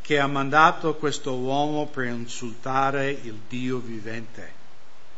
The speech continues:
È vero, Eterno, che i re di Assiria hanno devastato le nazioni e i loro paesi,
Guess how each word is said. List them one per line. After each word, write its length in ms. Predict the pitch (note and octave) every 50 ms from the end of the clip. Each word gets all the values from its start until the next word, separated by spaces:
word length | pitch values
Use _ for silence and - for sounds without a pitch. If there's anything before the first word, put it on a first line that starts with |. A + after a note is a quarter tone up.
| - - - - - - - - - - - - - - - - - - - - - - - - - - - - - - - - - - - - - - - - - -
È 100 | - A#2+
vero, 500 | A#2+ A2+ B2 D#3+ F#3 G#3 G#3+ A3 G#3 G3 F#3
Eterno, 500 | F3 F3 F3+ E3+ E3 D#3+ E3 E3 D#3+ D#3
che 160 | - - D3+
i 160 | C#3+ C#3 C3+
re 280 | C3 C3 D3 D#3 D#3+ D#3
di 160 | D3 C#3+ C#3
Assiria 540 | C3+ A#2+ - - D3 D3+ D#3 D3+ D#3 D3+ C#3+
hanno 160 | C#3 C#3 C3
devastato 840 | B2+ B2 C3+ C3+ B2+ C3 B2+ - - - D3 C#3+ D#3 D#3 D3+ -
le 80 | C#3+ C3+
nazioni 680 | C3 C3 B2+ B2 - - - D3 C#3+ D3 D3+ D3+ D3+ C#3+
e 60 | C3+
i 40 | B2+
loro 240 | B2+ B2+ B2+ B2+
paesi, 680 | B2 - - B2 A#2+ B2 B2 B2+ B2 A#2 G#2 G2+ G2 F2